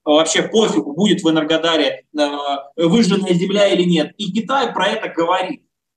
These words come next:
да, про то, что все вот эти наблюдатели из МАГАТЭ и прочее, вы откройте, пожалуйста, глаза,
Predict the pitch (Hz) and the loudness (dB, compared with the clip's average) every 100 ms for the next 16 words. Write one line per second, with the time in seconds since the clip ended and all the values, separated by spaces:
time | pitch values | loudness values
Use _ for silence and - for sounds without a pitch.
0 | - 170 220 214 170 165 202 190 - 180 | -4 -2 0 -2 -4 -2 -4 -4 -6 -4
1 | 190 196 185 175 180 175 190 262 302 - | -2 -2 -2 -2 0 2 2 2 2 0
2 | 170 160 156 170 175 180 180 160 233 269 | 2 2 2 2 0 0 0 2 0 -2
3 | - 165 175 - 226 - - 165 170 - | -4 -6 -4 -2 -4 -4 -10 -6 -6 -6
4 | 151 165 190 214 - - | -6 0 0 0 -2 -6